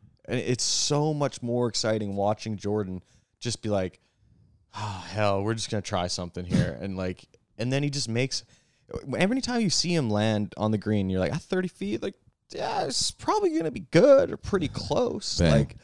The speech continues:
Speaker 1: yeah, like, you just pop, pop, pop. Like, that's exciting to watch because you know that he doesn't need to make this all-world shot. Like,
Speaker 2: No.
Speaker 1: you know he's gonna have a good run at it.
Speaker 2: Yeah, he's, he's, his putter is just insane.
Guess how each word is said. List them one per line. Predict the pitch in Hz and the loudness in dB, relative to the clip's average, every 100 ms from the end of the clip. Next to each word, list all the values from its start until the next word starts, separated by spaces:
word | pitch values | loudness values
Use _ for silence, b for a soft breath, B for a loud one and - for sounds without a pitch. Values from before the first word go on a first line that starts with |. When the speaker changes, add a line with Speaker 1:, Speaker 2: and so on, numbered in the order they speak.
| b - | b -8
Speaker 1:
yeah, | 285 392 294 - b b _ | -4 -2 -4 -6 b b _
like, | 185 - | -10 -6
you | |
just | - 196 - | -4 -4 -4
pop, | - - - | -6 -6 -10
pop, | - - - | -8 -8 -10
pop. | - 175 - - _ _ _ - | -10 -8 -10 -18 _ _ _ -8
Like, | 117 - | -8 -2
that's | 147 165 - | 2 2 0
exciting | - - 139 135 | 0 2 4 2
to | 110 | 2
watch | 123 160 - - | 2 2 -2 -12
because | 110 120 117 | -4 -4 -4
you | 139 | -2
know | 120 139 | 0 0
that | 151 | 0
he | 117 127 | -4 -8
doesn't | - 127 139 - | 0 2 2 -2
need | 104 123 127 - | -2 -2 -2 -2
to | 104 | -4
make | 98 110 117 - _ _ _ - | -2 -2 -2 -4 _ _ _ -4
this | 120 - | -2 -2
all-world | 101 107 107 107 101 87 | 4 4 4 2 -2 -2
shot. | - 123 - - _ - | -4 -4 -6 -14 _ -4
Like, | 98 | 4
Speaker 2:
No. | 87 | 6
Speaker 1:
you | |
know | 107 110 120 | 6 4 2
he's | 110 | 0
gonna | - 98 | -2 -2
have | 98 95 | -2 -4
a | |
good | - 101 90 | -2 -2 -2
run | 87 87 | -6 -8
at | 50 50 | -10 -16
it. | - | -12
Speaker 2:
Yeah, | 95 90 | -4 0
he's, | 90 87 - | 0 0 -2
he's, | 104 - - | -2 -2 -2
his | 92 - | -2 0
putter | 85 76 69 | 2 2 2
is | 67 67 | 0 -2
just | 69 - - - | -6 -8 -16 -14
insane. | 73 - 78 73 65 | -10 -4 -2 -2 -4